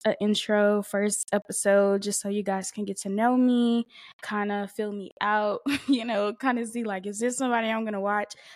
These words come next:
I promise y'all, I am fun, and I am funny, and I love to laugh, and I love to smile, and I love good times. So the idea is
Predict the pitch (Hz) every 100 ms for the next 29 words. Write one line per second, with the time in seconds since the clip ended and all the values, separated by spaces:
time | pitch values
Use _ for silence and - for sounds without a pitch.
0 | - - 226 - 339 330 - 196 175 175
1 | 185 - _ _ _ _ _ - 240 381
2 | 294 208 - 214 180 - 220 - _ _
3 | _ - 214 247 196 185 208 196 196 -
4 | 180 _ _ _ - 233 254 254 254 254
5 | 226 226 226 233 214 208 202 196 220 -
6 | 214 202 190 - 208 202 196 190 196 -
7 | - 175 - 220 - - - - - -
8 | - 240 226 226 220 214 214 220 - _
9 | _ _ _ _ - 226 220 - 214 214
10 | 208 240 277 269 - 220 -